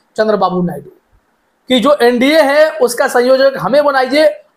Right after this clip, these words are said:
आपसे संभव नहीं है कि आप सबको जोड़ कर रख पाएंगे। एनडीए के तमाम घटक दल उन्हें छोड़ते चले गए थे। वाजपेयी जी ने बहुतों को जोड़ा, लेकिन धीरे धीरे नरेंद्र मोदी के, का समय आते आते सब खत्म हो गया।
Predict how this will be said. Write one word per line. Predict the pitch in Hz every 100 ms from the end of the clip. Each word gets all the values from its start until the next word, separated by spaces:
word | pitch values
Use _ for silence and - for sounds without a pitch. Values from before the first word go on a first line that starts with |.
| _
आपसे | 226 240 - 294
संभव | 277 240 247
नहीं | 233 254 233
है | 247
कि | 233
आप | 226 220 -
सबको | 214 233
जोड़ | 185 214
कर | 196 196
रख | 165 -
पाएंगे। | 147 139 - _ _ _ _ _ _ -
एनडीए | 202 208 254
के | 262
तमाम | 247 233 254
घटक | - 185 226
दल | 262
उन्हें | 254 233
छोड़ते | - 208 226 254
चले | 262 254
गए | 226 214
थे। | - _ _ _ _ _ _ _ -
वाजपेयी | 190 202 202 247
जी | 233 240
ने | 240
बहुतों | 202 214 240
को | 240 226
जोड़ा, | 175 226 269 - - _ _ 202
लेकिन | 196 220
धीरे | 180 196 247
धीरे | 214 247 539 - - -
नरेंद्र | 202 269 262
मोदी | 240 233 226
के, | 226 220 214 214
का | 233
समय | - 214 220
आते | 208 208
आते | 196 196 247
सब | 208 190
खत्म | 185 185
हो | 175 143
गया। | -